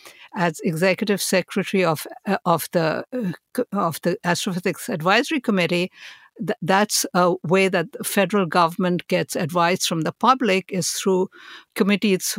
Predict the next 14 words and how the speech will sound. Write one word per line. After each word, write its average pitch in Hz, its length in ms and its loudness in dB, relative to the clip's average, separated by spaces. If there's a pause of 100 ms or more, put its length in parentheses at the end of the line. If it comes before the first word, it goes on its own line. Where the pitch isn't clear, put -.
(120)
which 175 420 0
are 170 280 2
formed 190 420 2
under 170 300 0
the 180 100 0
Federal 185 440 0
Advisory 170 580 0
Committee 208 440 0
Act, 147 400 -4
which 165 140 -10
are 170 80 -2
called 165 240 -2
faca 185 400 0
committees. 165 720 -6